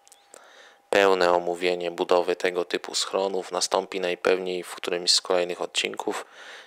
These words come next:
kiedy dokładnie będziemy mogli obejrzeć ucho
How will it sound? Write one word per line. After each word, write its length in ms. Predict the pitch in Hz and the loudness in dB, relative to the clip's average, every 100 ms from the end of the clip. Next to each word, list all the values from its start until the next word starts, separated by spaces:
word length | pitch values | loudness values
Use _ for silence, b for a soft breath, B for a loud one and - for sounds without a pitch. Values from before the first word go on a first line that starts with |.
| B | B
kiedy 200 | - 120 | 2 4
dokładnie 500 | 110 - 107 104 101 | 2 4 4 6 4
będziemy 380 | 95 92 95 92 | 2 2 4 4
mogli 300 | 92 92 92 | 2 2 2
obejrzeć 760 | 87 87 87 87 - - - - _ b b b b b b b b _ _ _ | 4 4 4 2 0 -2 -2 -10 _ b b b b b b b b _ _ _
ucho 540 | - 123 - 92 - | -4 0 4 2 0